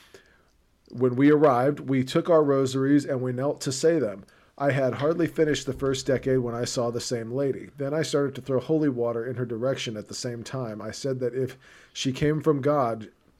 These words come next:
she was to stay, but if not, she must go. She started to smile and bowed, and the more I sprinkled her with the holy water, the more she smiled and bowed her head,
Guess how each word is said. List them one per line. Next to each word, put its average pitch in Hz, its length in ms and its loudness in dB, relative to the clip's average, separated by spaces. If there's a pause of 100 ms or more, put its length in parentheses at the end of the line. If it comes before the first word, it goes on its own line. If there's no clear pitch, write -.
(120)
she - 220 -2
was 127 260 2
to - 120 -10
stay, 143 300 2
but 113 160 -4
if 131 200 -4
not, 139 300 -4
she 135 140 -6
must 120 240 -8
go. 127 340 -2 (340)
She - 180 -4
started 131 340 2
to 123 100 -6
smile 143 560 -2
and 110 140 -10
bowed, 113 460 -4
and 120 140 -6
the 117 60 -8
more 143 480 -4
I 139 140 -2
sprinkled 143 640 -2
her 143 180 0
with 139 200 0
the 127 140 -2 (220)
holy 143 240 0
water, 127 320 0
the 127 120 -6
more 131 180 -4
she 139 160 -4
smiled 135 400 -2
and 120 140 -8
bowed 120 260 -2
her 135 120 -4
head, 127 400 -4